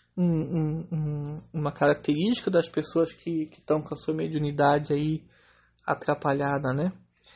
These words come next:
E como que você faz uma boa comunicação com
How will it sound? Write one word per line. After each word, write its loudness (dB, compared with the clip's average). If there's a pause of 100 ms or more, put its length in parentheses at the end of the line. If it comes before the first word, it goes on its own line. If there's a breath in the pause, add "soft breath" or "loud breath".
(1700 soft breath)
E -12
como 6
que 0
você 2
faz 0
uma 2
boa 4
comunicação -2
com 2